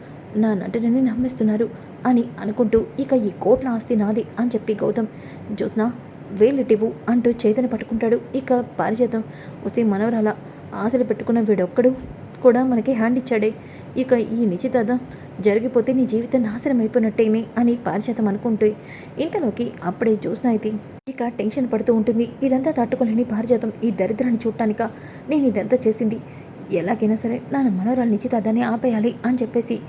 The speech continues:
"ఆపండి, ఈ నిశ్చితార్థం జరగకూడదు" అని అంటుంది. ఒక్కసారిగా సుమిత్ర, "అత్తయ్య,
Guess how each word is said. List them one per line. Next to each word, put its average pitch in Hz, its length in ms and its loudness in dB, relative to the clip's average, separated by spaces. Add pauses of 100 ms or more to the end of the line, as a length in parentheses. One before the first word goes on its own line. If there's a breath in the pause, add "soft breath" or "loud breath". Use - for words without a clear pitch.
(480 loud breath)
"ఆపండి, 269 380 2 (240)
ఈ 254 40 4
నిశ్చితార్థం 247 460 4
జరగకూడదు" 233 500 2 (160)
అని 233 180 4
అంటుంది. 226 320 0 (380 loud breath)
ఒక్కసారిగా 226 480 0
సుమిత్ర, 226 400 0 (140)
"అత్తయ్య, 226 260 2